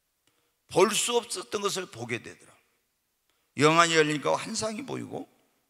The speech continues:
그리고 아, 기도하면은 알게 되고 영안이 열리니까 이 사람이 어떻게 살아왔는지 모르지만 영안이 열리니까 다 알게 되고. 그래서 어떤 목사님이 저한테 그래요.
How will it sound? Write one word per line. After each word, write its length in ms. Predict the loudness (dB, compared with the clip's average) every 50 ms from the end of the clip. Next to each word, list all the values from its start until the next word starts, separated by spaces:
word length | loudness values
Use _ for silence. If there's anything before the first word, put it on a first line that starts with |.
| _ _ _ _ _ _ _ _ _ _ _ _ _ _
그리고 500 | -2 0 2 2 2 2 2 0 0 -2 -6 -12 -20 -20 _ _ 2
아, 300 | 6 6 6 6 6 2
기도하면은 840 | 0 0 2 6 6 8 8 8 6 6 4 4 2 2 0 -2 -4 -8 -18 -20 -14 -2
알게 360 | 2 2 2 2 2 0 -2 -2
되고 400 | -4 -6 -6 -8 -10 -10 -12 -4 4
영안이 380 | 6 6 10 10 10 10 8 6
열리니까 580 | 0 0 0 -2 -8 -10 -12 -14 -14 -16 -16 -18 _ _ _ _ _ _ _ _ _ _ _ _ _ _ _ _ _ _ _ _ _ _ _ _ _ _ _ _ _ _ _
이 80 | 2 8
사람이 300 | 10 10 10 10 8 6
어떻게 320 | 6 6 4 2 0 0 2
살아왔는지 500 | 6 6 6 6 6 4 2 2 2 4
모르지만 460 | 6 6 6 8 6 6 6 6 8
영안이 340 | 8 8 10 10 10 10 10
열리니까 400 | 8 8 8 6 6 6 6 6
다 160 | 6 8 8
알게 240 | 8 10 8 8 4
되고. 200 | 2 2 0 -2 -6 -16 -20 -20 -20 _ _ _ _ _ _ _ _ _ _ _ _ _ _ _ _ _ _ _ _ _ _ _ _ _ _ _ _ _ _ _ _ _ _ _ _ _ _ _ _ _ _ _ _ _ _
그래서 320 | -4 -2 0 4 6 6 6
어떤 240 | 6 4 0 0 0
목사님이 500 | -2 -4 -2 0 0 0 0 -2 -6 -4
저한테 380 | -4 -2 -2 -4 -4 -8 -10
그래요. 320 | -10 -10 -12 -14 -14 -18